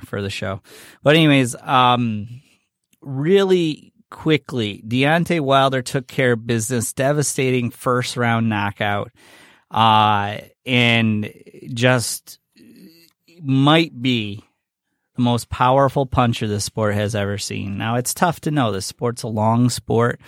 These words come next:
A lot of stuff wasn't documented. Not only was a lot of stuff not documented, a lot of stuff wasn't, wasn't seen, so we don't know, and the sport's changed a little bit,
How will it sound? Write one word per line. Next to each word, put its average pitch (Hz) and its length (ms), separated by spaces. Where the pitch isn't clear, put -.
A - 80
lot 107 240
of 110 80
stuff - 260
wasn't 117 320
documented. 110 680
Not 110 220
only 113 260
was 110 160
a 104 60
lot 104 240
of 107 80
stuff 110 260
not 110 180
documented, 107 800
a 101 60
lot 101 200
of 104 80
stuff - 280
wasn't, 110 420
wasn't 113 500
seen, 110 640
so 107 160
we 120 300
don't 107 300
know, 104 260
and 107 100
the 110 60
sport's - 500
changed 107 720
a 113 60
little 107 260
bit, 107 340